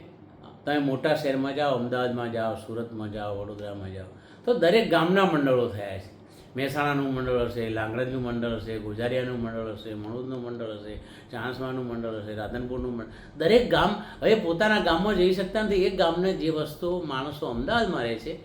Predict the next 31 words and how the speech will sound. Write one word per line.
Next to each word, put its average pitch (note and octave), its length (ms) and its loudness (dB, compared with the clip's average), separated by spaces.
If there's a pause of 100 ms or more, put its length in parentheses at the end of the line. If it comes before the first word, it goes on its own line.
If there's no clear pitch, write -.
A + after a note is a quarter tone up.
(220)
એ G3 100 0
વસ્તીનું F#3+ 600 2
એક F#3+ 160 4 (500)
મંડળ E3+ 400 6
બનાવે A#2+ 420 2
છે A2+ 80 -6
અને B2 80 -4
બાર C3+ 260 0
મહિને C#3 300 -2
એકાદ C3 260 -2
બે B2+ 120 0
વખત B2 220 -2
મળે A#2 300 -4
છે - 140 -10 (340)
અને B2+ 120 -6
પોતે A#2+ 340 -6
ગામમાં A#2+ 480 -4
રહેતા A2 280 -4
હોય A2+ 200 -2
એવો A#2+ 200 0
એક - 140 -4
સંતોષ G2 480 -6
અનુભવે F#2 440 -10
છે. - 180 -18 (1000)
કેટલાક D#3+ 380 0
જ્ઞાતિના D#3+ 420 0
મંડળો A3 360 6
પણ E3+ 180 0
શરૂ G#2+ 280 -8
થયા F#2 280 -14
છે. - 160 -14